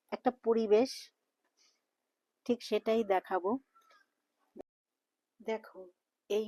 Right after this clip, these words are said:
ফুলটি কত সুন্দর লাগছে। এটি একটি গ্যাজিনিয়া, একসঙ্গে টবে দুটো কালার অ্যাডজাস্ট করে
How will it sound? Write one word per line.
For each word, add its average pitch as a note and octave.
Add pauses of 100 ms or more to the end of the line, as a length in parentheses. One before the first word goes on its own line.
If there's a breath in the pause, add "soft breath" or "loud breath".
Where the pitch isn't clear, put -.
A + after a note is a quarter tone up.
(120)
ফুলটি A3 (140)
কত G3 (180)
সুন্দর G3+ (100)
লাগছে। D#3+ (460)
এটি G3+ (100)
একটি G#3+ (120)
গ্যাজিনিয়া, G3 (680)
একসঙ্গে G#3 (180)
টবে G3 (160)
দুটো G3 (120)
কালার G3
অ্যাডজাস্ট F#3
করে A3